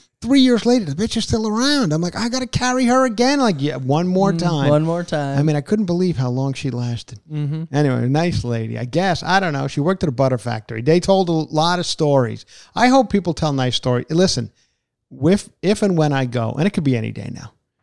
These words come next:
Speaker 1: if and when I go, I might not make it through this robot surgery that
Speaker 2: No.
Speaker 1: I'm, that I'm, that I'm, uh, going under next week.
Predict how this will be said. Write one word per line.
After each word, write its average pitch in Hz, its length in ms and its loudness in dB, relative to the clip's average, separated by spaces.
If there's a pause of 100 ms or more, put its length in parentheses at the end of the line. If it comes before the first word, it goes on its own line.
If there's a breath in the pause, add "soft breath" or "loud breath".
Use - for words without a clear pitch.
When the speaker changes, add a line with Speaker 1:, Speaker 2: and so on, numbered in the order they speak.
(360)
Speaker 1:
if 180 220 0
and 175 100 2
when 135 200 2
I 120 120 0
go, 110 280 -10
I 214 160 4
might 226 180 2
not 185 160 2
make 180 200 2
it 165 60 -2
through 180 120 2
this 151 180 -4
robot 151 400 2
surgery 107 380 -8
that 139 120 -2
Speaker 2:
No. 143 200 0
Speaker 1:
I'm, 131 60 -2
that 120 100 -2
I'm, 117 240 -4
that 120 160 -2
I'm, 113 260 -6
uh, 113 180 -4
going 117 340 -2
under 113 260 -4
next 117 280 -6
week. 113 260 -6